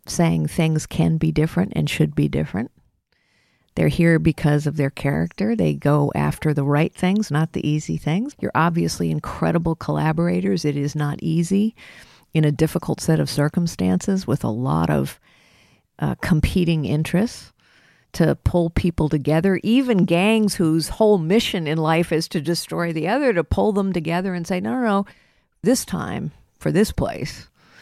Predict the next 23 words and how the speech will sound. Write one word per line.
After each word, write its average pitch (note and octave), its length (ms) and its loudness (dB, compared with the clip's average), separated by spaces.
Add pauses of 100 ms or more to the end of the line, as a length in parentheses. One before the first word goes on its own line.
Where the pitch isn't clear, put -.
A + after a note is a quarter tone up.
(180)
we're F3+ 140 2
gonna E3+ 160 4
work E3+ 240 2
together D3 380 -2
for D#3 160 -10
the, C#3+ 140 -8 (100)
these - 240 -4
kids." - 500 -10 (160)
And G#3 180 2
most G#3+ 260 2
of F#3 100 0
all, F3 200 4
because D#3 560 -2 (800)
you've F3+ 180 -2
always F#3 300 2
seen G3+ 340 -2
possibilities, - 1000 -4
obviously. - 800 -4
You've D#3 160 -4
seen E3+ 260 2
possibilities D#3 720 -2
in D3 100 -4
yourself, G3 680 0